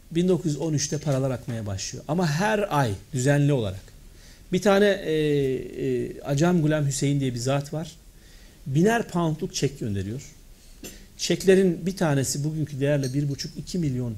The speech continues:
pa-, İngiliz sterlini. On trilyon yapıyor, on milyon T L yapıyor. Bakın. Böyle zenginler. Bir kişi var, hah burada bak, çek de burada, bin dokuz yüz on üç tarihli.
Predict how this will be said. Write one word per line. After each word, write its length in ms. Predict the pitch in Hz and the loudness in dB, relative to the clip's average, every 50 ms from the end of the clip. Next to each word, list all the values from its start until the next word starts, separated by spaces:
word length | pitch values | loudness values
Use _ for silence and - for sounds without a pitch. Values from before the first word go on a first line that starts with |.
| - - | -10 -12
pa-, 180 | 143 147 - | -12 -8 -6
İngiliz 260 | 160 127 123 110 107 | -4 -4 -4 -4 -6
sterlini. 360 | - - - 110 104 98 92 90 90 - - - - - - - - - - - - - - - - - | -8 -8 -8 -8 -10 -8 -10 -10 -14 -18 -20 -20 -20 -20 -20 -20 -20 -20 -20 -20 -20 -20 -20 -20 -14 -10
On 160 | 143 151 170 | -8 -6 -6
trilyon 340 | 151 - 143 123 139 135 123 | -6 -6 -6 -6 -6 -6 -6
yapıyor, 260 | 107 98 - 107 104 | -6 -8 -8 -8 -8
on 120 | 113 127 131 | -6 -6 -6
milyon 260 | 123 117 113 123 117 | -6 -6 -6 -6 -8
T 180 | 120 - 110 | -8 -8 -8
L 20 | 107 | -8
yapıyor. 340 | 104 98 95 - - - 92 | -8 -8 -10 -12 -14 -14 -14
Bakın. 160 | 104 98 87 - - - - - - - - - - - - - - - | -14 -14 -14 -18 -20 -20 -20 -20 -20 -20 -20 -20 -20 -20 -20 -14 -6 -2
Böyle 180 | 143 156 180 175 | 0 0 2 2
zenginler. 520 | 147 143 135 131 120 120 117 107 95 95 - - - - - - - - - - - - - - - - - | 2 2 0 0 0 -2 -4 -4 -6 -8 -10 -16 -20 -20 -20 -20 -20 -20 -20 -20 -18 -20 -20 -20 -20 -14 -10
Bir 300 | 135 123 143 220 240 233 | -6 -2 0 0 0 0
kişi 280 | - - 175 - 254 247 | -2 -6 -4 -2 0 2
var, 160 | 233 220 220 | 2 2 0
hah 220 | - 170 190 165 - - - | 0 -2 -2 -2 -4 -4 -4
burada 200 | 170 160 156 139 | -2 0 2 2
bak, 180 | 117 104 - | 0 0 -2
çek 220 | - - 151 139 - | -4 -6 -6 -4 -2
de 120 | 147 135 | 0 0
burada, 300 | 127 123 107 113 123 120 | 0 0 -2 -2 -4 -4
bin 120 | 131 135 139 | -2 0 0
dokuz 180 | 135 - - | 0 0 -2
yüz 100 | 127 120 | -2 -2
on 100 | 123 120 | -2 -2
üç 120 | 117 104 - | -2 -4 -4
tarihli. 460 | - 110 98 98 98 90 113 147 | -4 -4 -4 -4 -4 -6 -8 -10